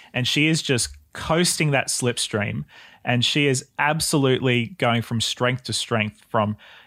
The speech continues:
you know, writing songs all the way back when to, you know, all the, her most recent songs, you know, What a Beautiful Name is this huge anthem that has just been so well loved by the church.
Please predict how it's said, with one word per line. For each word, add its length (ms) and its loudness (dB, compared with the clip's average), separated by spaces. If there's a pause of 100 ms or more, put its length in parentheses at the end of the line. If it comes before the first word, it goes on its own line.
you 100 0
know, 120 4
writing 640 0 (100)
songs 480 0
all 180 0
the 80 2
way 180 2
back 340 0
when 480 2
to, 380 0 (300)
you 100 0
know, 120 4
all 200 2
the, 180 2
her 120 0
most 360 -2
recent 500 -2 (140)
songs, 460 0
you 80 0
know, 60 0
What 200 0
a 40 0
Beautiful 440 -2
Name 240 2
is 160 -2
this 220 -4
huge 460 -2 (100)
anthem 640 -2
that 140 0
has 160 -2
just 240 -6
been 140 -4
so 640 0
well 280 2
loved 260 0
by 140 0
the 100 -6
church. 560 -2